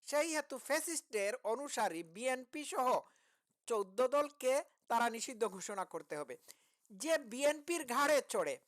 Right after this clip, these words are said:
এই রাজাকারের বাচ্চারা তাদের চিটিং বিপ্লবকে সাকসেস-, সাকসেসফুল করেছিল, সেই বিএনপিকে তারা নিষিদ্ধ ঘোষণা করতে চাচ্ছে। কিভাবে নিষিদ্ধ করবে?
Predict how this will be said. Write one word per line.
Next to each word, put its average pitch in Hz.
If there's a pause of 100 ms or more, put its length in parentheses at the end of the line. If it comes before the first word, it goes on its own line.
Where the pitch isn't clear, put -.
(800)
এই 285
রাজাকারের 262
বাচ্চারা 180 (460)
তাদের 196 (920)
চিটিং 330
বিপ্লবকে 254
সাকসেস-, 220
সাকসেসফুল 254
করেছিল, 196
সেই 320
বিএনপিকে 247
তারা 220
নিষিদ্ধ 196
ঘোষণা 175
করতে 156
চাচ্ছে। 143 (960)
কিভাবে 349
নিষিদ্ধ 302
করবে? 269